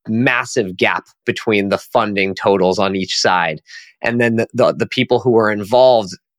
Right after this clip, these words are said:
as investors on each side and what that kind of kind of how that trickled down through the company itself. And that just kind of piqued my curiosity. I, and then, you know, I, I still have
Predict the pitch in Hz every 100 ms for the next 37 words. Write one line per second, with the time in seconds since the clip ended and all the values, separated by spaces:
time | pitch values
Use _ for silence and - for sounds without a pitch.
0 | _ - 104 110 104 95 90 101 90 92
1 | 87 85 - - 78 76 73 - 107 104
2 | 135 131 127 110 123 107 104 90 - _
3 | _ _ - 120 107 98 - 120 110 -
4 | - 131 117 95 98 95 107 120 - 107
5 | 113 113 98 - 95 95 98 92 90 -
6 | 98 107 - - - - - - 143 139
7 | 135 160 165 135 - - 139 139 107 95
8 | 131 107 85 87 - 185 233 247 _ -
9 | _ - 135 123 123 123 127 120 - 120
10 | 113 107 120 123 123 - 143 127